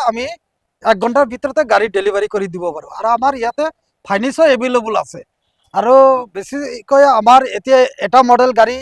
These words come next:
বহুত চলি আছে। আমাৰ ভাল গাড়ী, এইটো মাল্টি স্পীড গাড়ী হয়। অকল লয়াৰ আছাম,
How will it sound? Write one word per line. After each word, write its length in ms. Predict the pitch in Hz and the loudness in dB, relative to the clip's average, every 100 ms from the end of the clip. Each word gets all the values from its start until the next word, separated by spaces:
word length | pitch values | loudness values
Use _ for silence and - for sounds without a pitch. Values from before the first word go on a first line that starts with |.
| 269 _ _ _ - | -16 _ _ _ 2
বহুত 180 | 240 285 | 4 4
চলি 180 | 262 240 | 0 2
আছে। 200 | 262 - 294 | 0 2 -2
আমাৰ 240 | 247 247 202 | 0 0 0
ভাল 220 | 190 233 | 0 2
গাড়ী, 180 | 208 214 | 2 0
এইটো 200 | 226 269 | -2 -4
মাল্টি 320 | 208 294 233 220 | 0 -2 -2 -16
স্পীড 220 | - 208 | -16 -6
গাড়ী 160 | 214 214 | -6 -2
হয়। 160 | 240 277 _ _ _ _ _ | -4 -4 _ _ _ _ _
অকল 280 | - - 233 233 220 214 _ 170 | -12 -2 -2 0 -2 -6 _ -2
লয়াৰ 300 | 175 202 233 | 2 4 4
আছাম, 260 | 220 247 | 2 -4